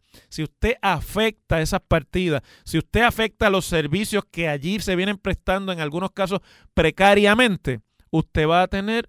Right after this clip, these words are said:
una razón más para irse de Puerto Rico, un montón de gente, porque el día que no podamos tener un lugar donde se hagan cirugías complicadas, donde las cirugías ortopédicas no se puedan hacer, donde no se puedan atender los traumas médicos,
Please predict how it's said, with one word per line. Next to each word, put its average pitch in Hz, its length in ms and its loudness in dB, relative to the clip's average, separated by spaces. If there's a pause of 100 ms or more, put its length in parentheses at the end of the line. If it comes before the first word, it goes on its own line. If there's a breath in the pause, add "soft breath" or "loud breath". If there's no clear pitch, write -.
una 226 260 -2
razón 202 460 6
más 240 240 4
para 180 260 4
irse 160 240 0
de 226 140 2
Puerto 220 320 2
Rico, 226 440 2 (120)
un 190 80 -4
montón 214 320 2
de 302 80 6
gente, 220 400 0 (440 soft breath)
porque 208 480 0
el 190 220 0
día 202 300 4
que 190 160 -2
no 233 160 0
podamos 240 420 -2
tener 220 280 0
un 220 160 -6
lugar 175 360 0 (200 soft breath)
donde 180 320 -4
se 180 180 -2
hagan 269 180 2
cirugías 226 460 4
complicadas, 202 760 4 (180 soft breath)
donde 196 260 -2
las 190 160 2
cirugías 196 400 4
ortopédicas 226 720 6
no 220 100 0
se 214 120 -2
puedan 226 280 4
hacer, 196 340 2 (200 soft breath)
donde 190 220 -4
no 226 100 0
se 262 100 2
puedan 247 280 2
atender 233 340 0
los 226 260 -2
traumas 240 480 4
médicos, 185 540 2